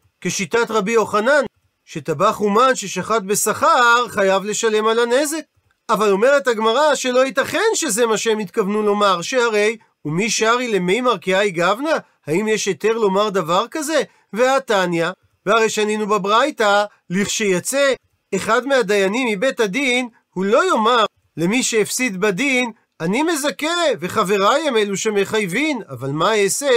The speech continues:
שחבריי רבו עליי?" ועל זה שעושה כך נאמר, "הולך רכיל מגלה סוד", אלא בהכרח שהם התכוונו לתרתי למעליותא, שרב פסק לך שני דברים טובים. הראשון, דלא הוכלך ספק איסורא,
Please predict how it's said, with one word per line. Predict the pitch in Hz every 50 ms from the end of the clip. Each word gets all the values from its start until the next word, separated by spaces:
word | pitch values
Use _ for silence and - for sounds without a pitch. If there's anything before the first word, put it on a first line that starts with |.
| 233 233
שחבריי | 233 - 240 - - 220 196 175 208 190 196 208 214
רבו | 233 233 240 196 185 208 208 202
עליי?" | 202 202 196 196 202 - _ _ _ _ _ _ -
ועל | 127 160 180 185 175
זה | 156 233 262
שעושה | - - 254 220 196 - - 269 285
כך | 277 269 233 -
נאמר, | 202 208 196 196 196 214 262 302 277 247 247 262 247 - _ _
"הולך | _ - 175 202 233 247 - -
רכיל | 208 214 208 - - 311 339 294
מגלה | 247 214 202 175 190 208 208 220 247
סוד", | 233 - - 247 233 240 190 - _ _ _ _ _ _ -
אלא | 135 135 135 131
בהכרח | 127 139 143 139 120 117 165 220 247 -
שהם | - - 180 156 156
התכוונו | 170 180 - - 233 226 233 294 381 381 370 339 339 302
לתרתי | 247 226 - - 330 359 349 - - 294
למעליותא, | 262 262 240 247 247 233 226 226 226 233 247 302 330 302 - 190 151 _ _ _ _ _ _
שרב | _ - - 139 127 190 233 190 -
פסק | - 180 - - 302 339 339 330
לך | 330 311 - 226 233 233 240 _ _ _
שני | - - - 294 359
דברים | 320 269 277 302 285 285 330 330 302
טובים. | - - 311 247 240 285 247 175 131 - _ _ _ _ -
הראשון, | 233 262 269 285 254 - - 285 269 269 269 269 269 269 254 190
דלא | 247 262 262 294 330
הוכלך | 330 262 285 320 277 - 226 233 233 196
ספק | - - - - 233 226 226 254
איסורא, | 233 - - - 190 180 165 147 143